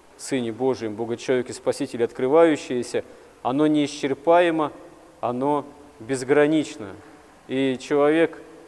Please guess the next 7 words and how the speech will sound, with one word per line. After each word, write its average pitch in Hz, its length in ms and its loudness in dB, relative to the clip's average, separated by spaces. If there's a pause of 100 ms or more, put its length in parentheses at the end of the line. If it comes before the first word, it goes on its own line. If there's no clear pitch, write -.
(260)
это 131 200 -6
вкусивший, 147 800 -6 (540)
и 120 80 -10
человек, 147 600 2 (640)
пошедший 131 560 0
путем 131 420 -2
веры, 147 500 2